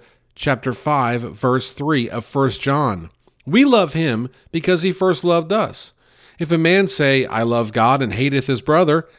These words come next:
he is a liar. For he that loveth not his brother whom he hath seen, how can he love God whom he hath not seen? And this commandment have we from Him,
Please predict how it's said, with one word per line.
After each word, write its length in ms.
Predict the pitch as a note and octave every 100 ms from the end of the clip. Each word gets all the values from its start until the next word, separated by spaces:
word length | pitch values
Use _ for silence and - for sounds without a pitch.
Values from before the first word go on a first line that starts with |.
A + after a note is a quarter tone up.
| _
he 200 | - C#3
is 100 | B2
a 80 | D3
liar. 480 | E3+ A3+ C3 F#2 - _ _ _
For 180 | - D3+
he 140 | D#3+ G#3+
that 160 | E3
loveth 420 | C3 D3+ D3+ B2+
not 420 | A#2 A#2 C#3 A3 A3
his 220 | F#3+ D3
brother 540 | B2+ D#3 E3 B2 G#2+ - _ _ _
whom 240 | - G3+ F#3+
he 100 | F#3+
hath 180 | D3+
seen, 600 | - - F#3 G#3+ C#3+ G2 F2 _ _ _
how 180 | - G#3+
can 200 | A3+ E3+
he 220 | C3 G3
love 360 | A#3+ E3 C3 A2+
God 480 | C#3 E3+ F#3 G#2 F#2+ _ _ _
whom 240 | F3 F3+
he 140 | D#3 D#3+
hath 180 | B2+ G#2
not 420 | A2 C3+ E3+ C#3
seen? 520 | - B2+ G#2+ F2+ E2 _ _ _ _ _
And 140 | - C#3+
this 180 | A3 -
commandment 500 | G3+ F3 E3 D#3+ -
have 260 | D3 C3+
we 200 | B2 D3+
from 280 | D3 D#3+ D3+
Him, 400 | C#3+ D3 A2 A#2+